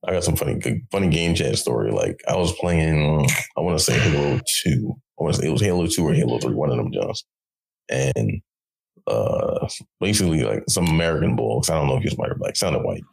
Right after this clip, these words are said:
Uh, American bull was, like, arguing, yelling at this, uh,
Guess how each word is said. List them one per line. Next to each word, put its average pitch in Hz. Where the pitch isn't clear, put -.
Uh, 55
American 82
bull 58
was, -
like, 101
arguing, 76
yelling 69
at 67
this, -
uh, -